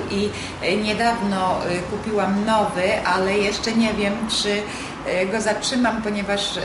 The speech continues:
jest on po hiszpańsku i okazało się, że niestety nie można go zmienić na, e, język angielski,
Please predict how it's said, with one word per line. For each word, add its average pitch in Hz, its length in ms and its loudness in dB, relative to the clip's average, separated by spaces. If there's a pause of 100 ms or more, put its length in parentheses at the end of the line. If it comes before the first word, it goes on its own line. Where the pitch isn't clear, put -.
(400)
jest 214 440 0
on 202 160 0
po 214 220 2
hiszpańsku 226 840 0
i 220 100 0
okazało 220 600 2
się, 208 420 0
że 214 120 0
niestety 226 760 0
nie 214 100 0
można 233 360 2
go 202 100 0
zmienić 208 680 -2
na, 196 240 2 (420)
e, - 140 0
język 202 640 2
angielski, 196 960 0